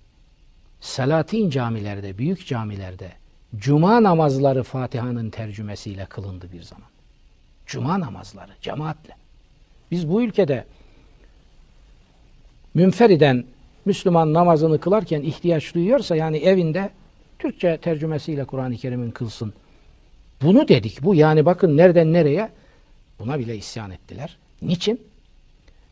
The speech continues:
İslam'ın Araplaştırılmasını ve Arap ve Arapça hegemonyasına mahkum edilmesini kırmak istemiyorlar. Çünkü oraya bağlı saltanatlar var.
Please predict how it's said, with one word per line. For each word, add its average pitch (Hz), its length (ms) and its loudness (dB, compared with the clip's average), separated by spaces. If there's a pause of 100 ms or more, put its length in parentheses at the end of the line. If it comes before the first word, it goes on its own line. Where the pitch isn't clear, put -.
(140)
İslam'ın 135 560 -4 (600)
Araplaştırılmasını 104 1300 -8 (440)
ve 123 220 -10
Arap 123 320 -4 (260)
ve 110 80 -8
Arapça 127 460 -4
hegemonyasına 107 840 -10
mahkum 117 440 -8
edilmesini 101 680 -8 (240)
kırmak 110 300 -6
istemiyorlar. 107 600 -4
Çünkü 131 180 -4
oraya 123 360 4
bağlı 135 240 2
saltanatlar 120 560 -8
var. 85 160 -20